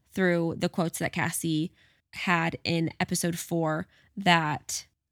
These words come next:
within a few hours of starting Rosemary's procedure, the doctors were aware that it went wrong and that the outcome was not going to be good and not going to be what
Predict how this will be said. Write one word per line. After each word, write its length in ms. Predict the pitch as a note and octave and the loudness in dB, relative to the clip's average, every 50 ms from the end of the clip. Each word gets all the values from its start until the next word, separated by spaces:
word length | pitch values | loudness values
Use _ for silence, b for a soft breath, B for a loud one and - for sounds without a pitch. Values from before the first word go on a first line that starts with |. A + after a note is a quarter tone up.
| _ _ - | _ _ 2
within 340 | F#3+ G3 G3 - F#3+ F3+ F#3 | 4 4 4 6 4 4 4
a 120 | - F#3+ | 4 2
few 400 | F#3 - - G3 F#3 F3+ F#3 F#3+ | 2 0 0 4 6 6 6 6
hours 480 | - - C3+ D3+ D3+ D3 E3+ G3 G#3+ - - | 6 4 4 4 2 2 2 0 0 0 -2
of 120 | - E3 | -2 -2
starting 540 | - - - - E3 C3+ C3 F3 G#3 G#3+ A3 | -2 -4 -2 0 0 2 2 2 2 2 2
Rosemary's 560 | A3 G#3 G#3 A#3 A3 - A#3 A3+ A3 A3+ G#3+ | 2 2 2 0 0 2 2 2 2 2 0
procedure, 720 | - - A#3 G#3+ G#3+ - A3 G#3+ G3 - G#3+ G#3 G3+ G3+ G#3 b b b b b b b b b b b _ _ _ _ _ - | 0 0 -2 0 0 0 0 0 2 2 2 2 2 0 -2 b b b b b b b b b b b _ _ _ _ _ 2
the 160 | E3+ F#3+ F#3 | 4 4 6
doctors 480 | E3+ F3 D#3+ E3 - - F3 F3 F3 F3 | 8 6 6 6 4 0 0 0 0 0
were 240 | E3+ F3 E3+ D#3+ | 2 2 2 4
aware 340 | D#3 D#3 D#3+ C#3+ C#3+ C#3 - | 2 0 0 -2 -2 -2 -2
that 180 | E3 - - - | 0 -2 -2 -2
it 220 | - - - - | -2 -6 -6 -6
went 480 | - - - G#2 - - - - - - _ _ _ _ _ _ - | -6 -4 -4 -4 -6 -8 -10 -10 -12 -12 _ _ _ _ _ _ -4
wrong 600 | F3 F3 E3+ E3+ E3+ E3 F3 F#3+ G#3 G#3+ A3 - _ _ _ | -2 0 0 2 2 2 0 0 -2 -2 -4 -8 _ _ _
and 540 | - F3 F3 E3+ E3 D#3+ D#3+ D#3+ E3+ - - - | 0 2 4 4 2 2 2 0 0 -2 -6 -10
that 600 | - F#3 F3 D#3+ D3 C#3+ C#3+ - - - - - _ _ _ _ _ _ _ | -6 -2 0 2 2 2 0 0 -4 -8 -12 -12 _ _ _ _ _ _ _
the 140 | - G3+ C4 | 4 6 8
outcome 400 | - D#3 D3+ - - F#3+ F3+ E3+ | 8 8 6 4 2 0 0 2
was 220 | E3+ E3+ E3+ - | 2 2 2 2
not 360 | F3+ E3 D#3+ D3 - - - - | 0 0 0 0 -2 -4 -6 -4
going 220 | - E2 - F3+ | -4 -2 -2 -2
to 80 | - - | -4 -4
be 140 | - E3+ E3 | -4 -4 -4
good 320 | - - E3 E3 E3+ F#3 | -2 -2 2 2 4 4
and 140 | G3 F#3+ F3+ | 4 4 4
not 280 | E3+ D3+ D3+ - _ _ | 4 2 0 -2 _ _
going 220 | - F3 E3+ E3 E3+ | -4 -2 -2 -2 -2
to 120 | - F#3 | -2 -4
be 340 | E3+ - E3 D#3 D3+ D3 D#3 | -2 0 0 2 2 2 0
what 520 | - F3 F3+ E3+ D#3+ - - - - - | -2 -2 0 0 0 0 -2 -6 -8 -8